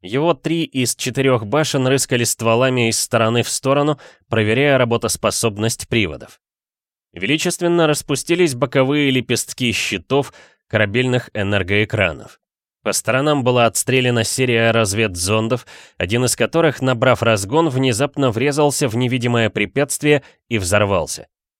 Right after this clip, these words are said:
Резко стала спадать окружающая пелена, на клочки раздирая чужое маскировочное поле.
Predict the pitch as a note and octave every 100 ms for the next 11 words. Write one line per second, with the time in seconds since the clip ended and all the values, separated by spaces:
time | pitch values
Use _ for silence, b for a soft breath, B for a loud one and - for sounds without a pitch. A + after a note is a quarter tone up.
0 | _ _ _ _ G2 D3 - E3 - E3
1 | D#3+ D#3 - C#3 A#2+ D#3 C#3+ C#3 C3 A#2
2 | C#3 B2 C#3 B2+ B2+ A#2+ A#2+ G#2 D#2 _
3 | _ _ F2+ F2+ G2+ F#2+ - A#2+ G2+ E2+
4 | F#2+ A2+ G#2+ - G#2 E2+ G#2+ G#2+ F#2+ -
5 | G2+ F#2 F2+ - F#2 F#2 - D#2+ -